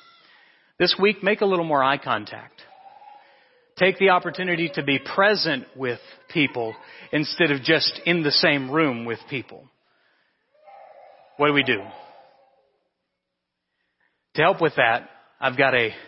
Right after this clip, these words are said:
a challenge that we're gonna start here in September. Now, September is not until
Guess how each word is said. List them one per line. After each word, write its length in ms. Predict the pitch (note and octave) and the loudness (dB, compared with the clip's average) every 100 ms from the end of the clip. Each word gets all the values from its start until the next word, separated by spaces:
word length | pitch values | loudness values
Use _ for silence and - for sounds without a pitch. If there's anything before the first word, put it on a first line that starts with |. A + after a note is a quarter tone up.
| - - - | -18 -14 -8
a 80 | - | -6
challenge 640 | - F3+ C3 A#2 A#2+ A#2 - - - - - _ | 0 2 2 -2 -6 -10 -12 -14 -20 -20 -20 _
that 100 | C3+ | -2
we're 160 | C3+ C#3 | 0 2
gonna 160 | D3 | 2
start 360 | C#3 - C3 B2 | 0 2 2 2
here 240 | - C#3+ | 0 0
in 80 | C3 | 0
September. 600 | B2+ C3+ - E3 A2 G2+ | -2 -6 -2 -2 -2 -6
Now, 120 | G#2+ | -6
September 560 | A#2 D#3 - E3+ D#3 D3 | -4 -4 -2 -2 2 2
is 160 | B2+ D3+ | 0 2
not 200 | C#3+ C3+ | 2 0
until 520 | B2+ - C#3+ B2+ | -4 0 2 2